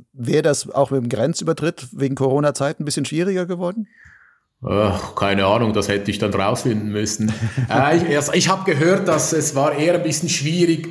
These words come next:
Speaker 2: von der Schweiz nach Frankreich. Also die Franzosen haben das nicht so sehr gemocht, dass nach Frankreich gehen.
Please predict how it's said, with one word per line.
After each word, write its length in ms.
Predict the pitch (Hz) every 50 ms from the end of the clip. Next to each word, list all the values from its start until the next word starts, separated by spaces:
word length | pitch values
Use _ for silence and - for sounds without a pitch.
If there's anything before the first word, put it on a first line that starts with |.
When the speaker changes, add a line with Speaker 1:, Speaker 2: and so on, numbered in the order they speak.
| - - - - -
Speaker 2:
von 180 | - 139 143 151
der 80 | 156
Schweiz 400 | 147 - 147 131 139 151 147 -
nach 160 | - 147 135 -
Frankreich. 640 | - 139 139 160 185 185 - 170 170 180 175 -
Also 200 | - 135 131 139
die 40 | 135
Franzosen 540 | 131 - 135 131 135 - 151 175 165 170 139
haben 180 | 135 139 143 -
das 140 | 139 131
nicht 180 | 156 170 165 -
so 80 | - 165
sehr 220 | 143 165 160 151
gemocht, 420 | 156 160 147 147 175 180 - -
dass 380 | 156 139 127 - - - - - - - - _ _ _ _ _ _ _ _ _ _ _ _ _ _ _
nach 160 | 139 135 -
Frankreich 480 | - 143 143 185 - 185 165 165 165 -
gehen. 400 | 175 165 170 180 190 185 185